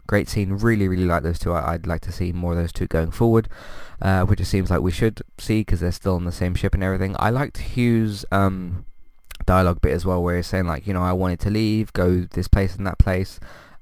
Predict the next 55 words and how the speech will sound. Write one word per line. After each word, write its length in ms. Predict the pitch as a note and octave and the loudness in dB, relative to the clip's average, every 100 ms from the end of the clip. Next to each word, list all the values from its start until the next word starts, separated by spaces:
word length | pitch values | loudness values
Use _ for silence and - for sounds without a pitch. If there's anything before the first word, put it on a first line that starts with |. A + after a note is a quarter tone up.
| - | -6
Uh, 160 | F2+ E2 | -4 0
I 60 | |
think 220 | G2 D3+ - | 0 0 -4
he 60 | |
said 180 | - G#2 | -4 -4
something 280 | - F#2 F2 | -6 -6 -4
about 220 | F2 E2+ | -4 -2
going 320 | F2 F2+ F2 - | -2 -2 -4 -10
to 100 | - | -4
the 140 | F#2 | -2
Enterprise 500 | E2+ - - E2+ E2 | 0 2 4 4 0
or, 140 | D2+ D#2 | -2 -2
or 180 | - F#2 | 0 0
something 320 | - A2+ E2+ | 0 0 0
like 120 | D#2 | 0
that, 160 | D#2 - | -2 -2
and 140 | F#2 | 0
then 100 | G2 | 0
he 60 | G#2+ | 0
basically 840 | G#2+ G#2 - F#2+ F#2 F#2 F2+ E2+ - - | 0 -2 -4 -4 -2 -2 -4 -6 -10 -18
flipped 680 | - - - - G#2+ G2+ - | -20 -18 -14 -2 0 6 6
that 200 | - F#2 | 6 0
over 260 | E2+ F2+ F#2 | 2 2 2
and 80 | F2 | 0
he 60 | |
said, 280 | E2+ F2+ F2 | -2 -4 -2
like, 280 | F2 E2+ - | -2 -2 -2
you 60 | |
know, 80 | F2 | -2
"You've 260 | F#2 G2+ G2+ | 2 2 2
always 200 | G2+ F#2+ | 2 2
been 180 | G2 G2 | -2 0
my 160 | F#2+ | 0
home 260 | F#2+ F#2 F#2 | 0 0 0
and 160 | F2 | -2
this 120 | F2+ F#2+ | -2 -2
has 120 | F2+ | 0
always 180 | F2+ F2 | 0 0
been 200 | F2+ E2+ | -2 -2
my 160 | E2+ | -2
home." 300 | F2 F2+ F2 - - - - - - | 0 -2 -4 -10 -20 -20 -20 -14 -2
Uh, 240 | F2 E2+ D#2+ | 2 2 2
and 100 | F2 | 0
that 80 | - | -2
was 80 | - | -2
quite 160 | - | -2
a 40 | F2 | -2
nice 200 | E2+ - | -2 -2
sort 180 | - | -2
of, 180 | E2+ E2+ | -4 -2
uh, 200 | F2+ E2+ | 0 0
scene 260 | - F#2+ F2 | 0 -2 -2
as 140 | E2+ | -2
well. 320 | F2+ F2 F2 - - - - | 0 2 0 -4 -14 -16 -4
Um, 580 | F#2 F#2+ F#2 F2+ F2 E2+ | 2 4 4 2 -2 -6